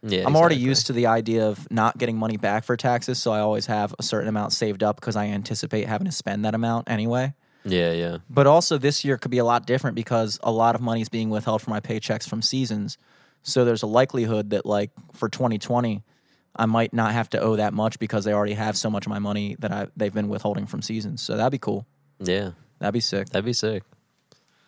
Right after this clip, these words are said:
Speaker 2: I saw another interesting study this week that I thought was really, uh, kinda ties back into what we've been talking about for a while. They did a study in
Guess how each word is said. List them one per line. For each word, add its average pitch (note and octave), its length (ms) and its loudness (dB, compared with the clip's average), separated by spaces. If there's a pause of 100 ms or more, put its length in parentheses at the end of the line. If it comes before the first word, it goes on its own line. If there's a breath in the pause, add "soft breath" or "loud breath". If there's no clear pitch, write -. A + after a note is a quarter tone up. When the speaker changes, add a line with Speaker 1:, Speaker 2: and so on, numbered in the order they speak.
(340 soft breath)
Speaker 2:
I - 80 -4
saw C#3+ 520 4
another A#2+ 680 2
interesting A2+ 960 -2
study G#2+ 420 -2
this G#2 260 -4
week G#2 220 -6 (200)
that A2 100 -2
I G#2+ 80 -2
thought G#2+ 160 -2
was G#2+ 140 -4
really, G#2+ 380 -4 (100)
uh, - 260 -2 (260)
kinda C#3 220 2
ties B2+ 280 4
back A#2+ 260 2
into A#2 120 -2
what A2+ 100 -2
we've A2 120 -2
been A2 120 -2
talking A2 260 0
about G#2+ 180 -4
for A2+ 140 -2
a G#2+ 60 2
while. G#2 360 2 (300 loud breath)
They A#2+ 100 -2
did C#3 180 -2
a E3 60 4
study C#3+ 400 2
in A#2+ 220 -2